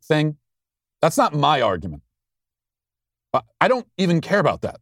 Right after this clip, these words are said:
That's not my point. Um, my argument is that it's absurd. That it's absurd. It's, it looks stupid.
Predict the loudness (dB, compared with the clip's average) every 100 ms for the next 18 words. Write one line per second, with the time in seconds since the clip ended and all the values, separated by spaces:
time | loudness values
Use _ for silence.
0 | -2 -2 0 -2 2 0 0 -6 -8 _
1 | _ _ _ _ _ _ _ _ _ _
2 | _ _ 0 0 2 2 2 2 2 0
3 | 0 0 0 0 0 -4 -8 -2 -2 -2
4 | _ _ _ _ _ _ _ _ _ _
5 | _ _ _ _ _ -4 2 2 0 -2
6 | -4 -2 0 2 2 -2 -10 _ _ _
7 | _ _ _ _ _ _ -4 -4 -4 -10
8 | -12 _ _ _ _ _ _ _ -4 0
9 | 2 0 -2 -6 0 0 2 -2